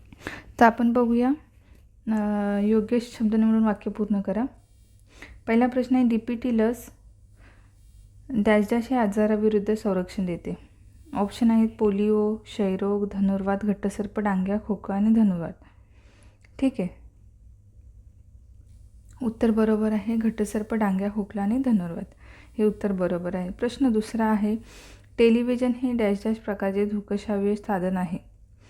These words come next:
तर हे तुम्हाला <clears throat> मला उत्तर कमेंट करायचं आहे. ठीक आहे, तिसरं आहे, भारतात लग्न कायद्याप्रमाणे मुलीच्या लग्नाचे वय डॅश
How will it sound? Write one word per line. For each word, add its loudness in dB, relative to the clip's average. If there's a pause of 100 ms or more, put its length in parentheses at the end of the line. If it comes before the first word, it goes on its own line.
(380)
तर 2
हे 6
तुम्हाला 0 (720)
<clears throat> 4 (1120)
मला 0
उत्तर 0
कमेंट 2
करायचं -6
आहे. -20 (920)
ठीक -2
आहे, -8 (2000)
तिसरं 0
आहे, 2
भारतात 0
लग्न 4
कायद्याप्रमाणे 0
मुलीच्या 2
लग्नाचे -2
वय -2
डॅश -2